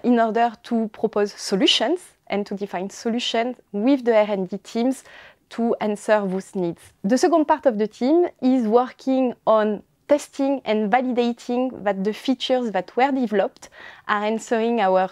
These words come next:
customer needs and that they can be safely deployed at our customer sites.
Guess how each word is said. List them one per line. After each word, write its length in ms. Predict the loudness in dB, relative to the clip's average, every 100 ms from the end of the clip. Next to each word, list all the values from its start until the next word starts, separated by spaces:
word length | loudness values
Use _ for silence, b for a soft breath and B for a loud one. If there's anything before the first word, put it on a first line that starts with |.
| -4
customer 400 | -6 -4 -2 -2 -2
needs 320 | -2 -2 -4 -4
and 180 | -2
that 200 | 0 -2 -2
they 160 | -4
can 300 | -2 -2 -2
be 180 | -2 -4 -8
safely 600 | -4 -2 -2 -2 -2 0
deployed 580 | 0 -4 2 2 2 -6 B B B
at 160 | -4 0
our 160 | -2
customer 480 | -2 -10 -8 -6 -6
sites. 540 | -8 -10 -10 -12 -20